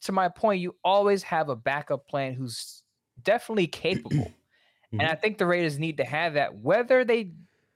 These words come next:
Speaker 1: plan to keep Carr or not, I'm still in the camp that I think Carr gets year ten because I think they look at his connection with Davante Adams and how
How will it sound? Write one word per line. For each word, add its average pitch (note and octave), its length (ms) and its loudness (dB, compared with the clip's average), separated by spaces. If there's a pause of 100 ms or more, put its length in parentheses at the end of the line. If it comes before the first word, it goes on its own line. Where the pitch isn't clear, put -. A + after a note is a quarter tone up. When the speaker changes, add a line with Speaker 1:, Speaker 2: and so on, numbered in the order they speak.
(120)
Speaker 1:
plan G3+ 280 2
to F3+ 100 -8
keep F#3 260 -8
Carr D#3+ 240 2
or - 20 -4
not, C3+ 300 -2 (100)
I'm F3+ 300 -2
still F3+ 240 -2
in F3+ 60 -2
the F3 80 0
camp D#3+ 420 -4
that C#3 140 4
I A#2+ 80 0
think D3 280 -10
Carr C#3+ 260 2
gets C#3 380 -14
year C#3+ 200 -4
ten D#3+ 360 -4
because C3 280 -6
I A#2+ 80 2
think E3 240 -8
they D3 100 -4
look C#3 240 -6
at B2 160 0
his C3 280 -8
connection C3+ 420 -6
with A#2+ 120 -12
Davante A2+ 460 -4
Adams D3+ 340 -4
and G#2+ 120 -6
how B2 260 -4